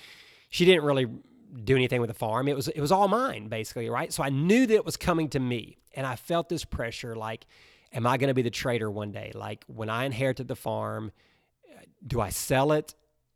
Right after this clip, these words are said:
Am I a trader? Do I, do I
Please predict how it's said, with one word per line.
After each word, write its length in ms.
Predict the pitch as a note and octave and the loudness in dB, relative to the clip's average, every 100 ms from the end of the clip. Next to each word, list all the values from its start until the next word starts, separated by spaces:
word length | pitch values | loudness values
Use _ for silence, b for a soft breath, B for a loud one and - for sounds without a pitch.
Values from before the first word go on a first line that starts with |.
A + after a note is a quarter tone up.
| - - | -20 -12
Am 120 | A#2 | -8
I 100 | G2 | -8
a 40 | |
trader? 720 | G2+ - D#3 D3+ D#3 D3+ D3+ C3+ b b b A#2 | -6 0 4 4 4 2 0 -4 b b b -4
Do 160 | A#2+ | -2
I, 320 | G#2+ G2+ G#2 G#2 A2+ _ - | 0 -4 -8 -12 -18 _ -6
do 100 | |
I 140 | A2 | -4